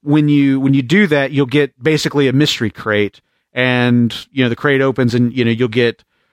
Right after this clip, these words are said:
you know, some kind of unlockable or, uh, you know, maybe,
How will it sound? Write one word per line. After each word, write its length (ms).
you 120
know, 60
some 160
kind 200
of 100
unlockable 960
or, 600
uh, 220
you 240
know, 100
maybe, 540